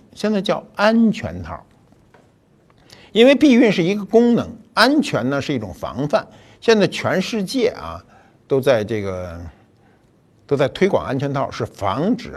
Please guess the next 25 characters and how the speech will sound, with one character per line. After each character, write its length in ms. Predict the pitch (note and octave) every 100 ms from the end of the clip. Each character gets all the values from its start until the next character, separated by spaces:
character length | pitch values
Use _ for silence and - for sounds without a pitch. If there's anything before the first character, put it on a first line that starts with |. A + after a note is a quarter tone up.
| -
艾 140 | C#3
滋 140 | A#2+
病 180 | D#3+ G#3+ - - -
啊、 320 | F2+ E2 F2+ -
性 420 | - - G3 B2+
病 200 | C#3+ G#2+
流 200 | G2+ C#3+
行。 280 | - F#2 C4+ _ _ _ _ -
古 160 | D#3
代 200 | F3 F#4+
你 80 | D4+
知 60 | F3+
道 60 |
是 120 | F3
用 180 | F#3 F3
什 140 | C#3 A#2
么 100 | D3
吗？ 240 | D#3 D3 - _
用 260 | E3+ D#3+ C#3+
羊 280 | D3+ D3 B3
的 100 | D#3+
盲 280 | D3 E3+
肠 280 | - D3+ F#3+
做 200 | G3+ B2
的 120 | F#2+